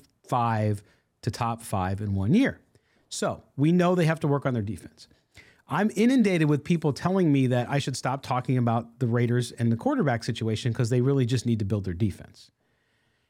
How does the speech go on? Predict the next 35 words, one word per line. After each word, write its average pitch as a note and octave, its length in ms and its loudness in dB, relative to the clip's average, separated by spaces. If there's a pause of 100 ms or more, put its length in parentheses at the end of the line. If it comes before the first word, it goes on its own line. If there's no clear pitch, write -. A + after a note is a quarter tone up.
(220)
And C#3+ 360 0
Mo, D#3 420 0
you F#3 520 2
are, D3 300 0
you G3 320 2
constantly, B2 1000 -2
I D#3 100 2
shouldn't B2+ 240 -2
say F#2+ 120 -6
constantly, G#2+ 420 -6
you G3 260 4
regularly C3 880 0 (540)
correct B3 460 0
people B2+ 340 0
when C#3+ 140 0
they D3+ 100 0
have D#3 220 -2
nice D3 240 0
conversations D3+ 580 -4
with C3 140 0
you B2+ 100 0
on C#3 100 -2
Twitter, A2+ 280 -2
and A2 80 -2
I'm B2 100 -2
watching, G#2+ 480 -4 (340)
that, C3 440 -2
uh, B2 160 0
they'll C#3+ 140 0
say G3 220 -2
one F3+ 260 2
thing E3 220 0
as B2+ 100 2
an B2+ 80 0
absolute, C3+ 680 0